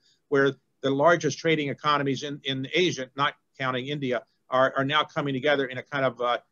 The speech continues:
trade agreement, I think that's really gonna propel them even further forward. So I think Asia is in reasonable shape. I think the United States is okay, but we gotta get the vaccine done. Europe may lag behind a bit, but I think the biggest problem is the emerging markets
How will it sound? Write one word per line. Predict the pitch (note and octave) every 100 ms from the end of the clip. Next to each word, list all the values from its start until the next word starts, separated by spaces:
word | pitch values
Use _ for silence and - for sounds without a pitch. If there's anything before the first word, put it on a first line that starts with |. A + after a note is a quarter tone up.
| -
trade | F#3 G#3
agreement, | B2+ B2+ C3
I | C#3
think | C3+
that's | D3 -
really | E3 D3
gonna | C#3+
propel | A#2+ A#2 D3+
them | C3+ C3 B2+
even | C3 A2
further | D3+ D3 A#2 - _ _
forward. | D3+ C3+ A2
So | - D3 - _ -
I | E3+
think | A3 -
Asia | D#3+ G3+ E3
is | D3+
in | D3+
reasonable | C#3 E3 D#3+ D3
shape. | C3+ D#3 D3 - _ _ _
I | C#3+
think | D3
the | C3+
United | C#3+ E3+ D#3+
States | - E3 D#3 D3
is | C3 - _ _
okay, | C#3 C3 D#3+ E3 F3
but | C#3+
we | C3
gotta | C3+ D3
get | C#3 C3+
the | A#2+
vaccine | C#3 C3+ - D3+
done. | C#3 C#3 C3+ _ _
Europe | D#3 F#3 F3
may | D3
lag | C#3 C#3 D3 B2+
behind | A#2+ C#3+ C#3+ B2+
a | A#2
bit, | D3+ C3 - _ _
but | C#3+
I | D3
think | G#3+
the | E3+
biggest | C3+ G#3 A3+ -
problem | - D3 C#3+ C#3+
is | C#3 C3
the | C#3 C3+
emerging | B2+ B2+ F3+ E3+ D#3+ C#3
markets | D3 D3+ B2+ A2 -